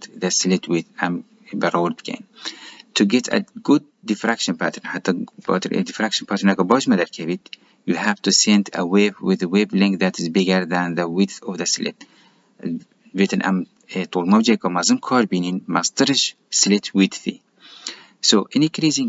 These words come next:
the wavelength and keeping the slit width constant. اگر ام طول موجی زیاده کن و slit width بین نگور، اه، ده نفسی کارتی که نه هبیتن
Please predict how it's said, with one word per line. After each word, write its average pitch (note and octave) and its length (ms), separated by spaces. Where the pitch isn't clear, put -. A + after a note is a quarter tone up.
the G#2 60
wavelength F2+ 560
and F#2+ 180
keeping A#2 260
the F#2 160
slit - 640
width G2+ 420
constant. G2 640
اگر F#2+ 240
ام F#2 120
طول G2 260
موجی A2 260
زیاده F#2+ 280
کن E2+ 420
و F2 120
slit G#2 360
width F#2+ 180
بین F#2+ 340
نگور، G2 480
اه، F2 280
ده F#2 260
نفسی C3+ 300
کارتی B2 360
که G#2+ 180
نه A2 200
هبیتن D#2+ 600